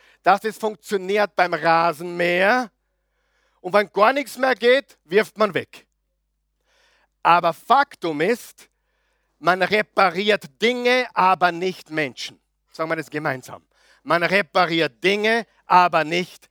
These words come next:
Menschen. Menschen kann man nicht einfach so reparieren. Wenn du zehn Jahre in die falsche Richtung lebst, kannst du das nicht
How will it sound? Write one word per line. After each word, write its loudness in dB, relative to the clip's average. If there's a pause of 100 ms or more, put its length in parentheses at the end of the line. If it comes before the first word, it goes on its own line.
Menschen. -6 (340)
Menschen -4 (220)
kann 0
man -2
nicht -8 (100)
einfach 0 (160)
so 0 (420)
reparieren. 0 (400)
Wenn -2
du -4
zehn -4
Jahre 4
in -4
die -12
falsche 0
Richtung -6
lebst, -4 (320)
kannst -2
du -12
das 2
nicht -10